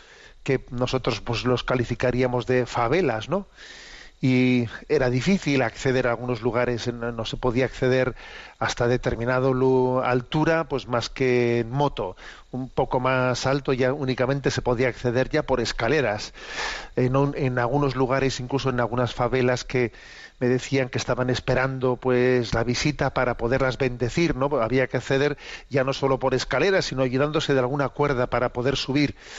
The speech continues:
Bueno, allí llegamos y nos encontramos, pues, unas familias, eh,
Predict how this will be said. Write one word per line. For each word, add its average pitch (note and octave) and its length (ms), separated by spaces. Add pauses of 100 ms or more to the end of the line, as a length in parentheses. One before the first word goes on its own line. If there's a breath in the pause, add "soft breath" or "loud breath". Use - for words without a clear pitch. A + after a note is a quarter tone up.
(500 loud breath)
Bueno, C3+ 200
allí B2+ 240
llegamos C3+ 560 (1200)
y C3+ 40
nos B2 180
encontramos, A#2+ 640
pues, - 200
unas B2 220
familias, B2+ 680 (680 loud breath)
eh, A#2 80